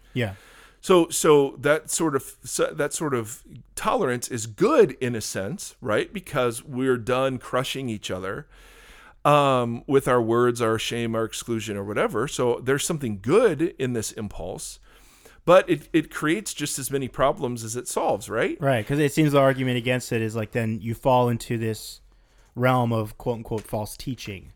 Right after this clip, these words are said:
Speaker 1: right? 'Cause it's like, well,
Speaker 2: Right.
Speaker 1: that, that becomes the
Speaker 2: Right.
Speaker 1: indictment. Like, we're not really teaching them if you're not allowing for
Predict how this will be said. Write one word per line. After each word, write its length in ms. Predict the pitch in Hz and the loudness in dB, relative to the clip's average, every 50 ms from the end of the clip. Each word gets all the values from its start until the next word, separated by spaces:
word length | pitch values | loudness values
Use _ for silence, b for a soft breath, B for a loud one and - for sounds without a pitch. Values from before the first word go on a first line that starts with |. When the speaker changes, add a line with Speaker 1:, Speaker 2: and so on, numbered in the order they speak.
| - - - | -18 -6 -4
Speaker 1:
right? 240 | 123 123 127 127 - | -2 -2 -2 -2 -2
'Cause 140 | 147 127 123 | -2 -2 0
it's 220 | 123 117 - - | -2 -2 -2 -4
like, 140 | 127 117 113 | -2 0 2
well, 80 | 107 123 | 0 0
Speaker 2:
Right. 80 | 170 | 2
Speaker 1:
that, 240 | 123 123 127 120 110 | 2 0 0 0 0
that 160 | 123 120 - | -4 -4 -4
becomes 720 | - 120 - - - 120 113 113 110 110 107 107 - 107 | -6 -10 -10 -8 -8 -6 -6 -6 -6 -6 -8 -10 -10 -10
the 80 | 98 120 | -4 -2
Speaker 2:
Right. 300 | 117 113 117 127 160 - | 0 2 2 2 0 -2
Speaker 1:
indictment. 680 | 110 113 107 131 151 175 175 123 117 113 110 110 - | -4 -4 0 0 0 0 -2 -4 -6 -8 -8 -8 -12
Like, 120 | 98 98 117 | -14 -8 -6
we're 100 | 113 120 | -2 0
not 180 | 143 151 143 127 | 0 0 2 2
really 240 | 147 156 156 135 | 2 2 2 0
teaching 460 | 123 - - 165 165 - - 147 135 123 | -2 -2 -4 -4 -4 -4 -6 -4 -2 -2
them 220 | 117 113 113 113 | -2 -2 -2 -2
if 160 | 113 107 - | -4 -4 -4
you're 80 | - 117 | -4 -4
not 180 | 120 117 117 113 | -2 -2 -2 -2
allowing 420 | 110 113 117 117 117 117 117 113 110 | -2 -4 -4 -4 -4 -6 -6 -8 -10
for 680 | - - 131 123 123 120 117 110 110 107 107 110 110 | -10 -8 -6 -6 -4 -4 -6 -6 -8 -8 -10 -12 -14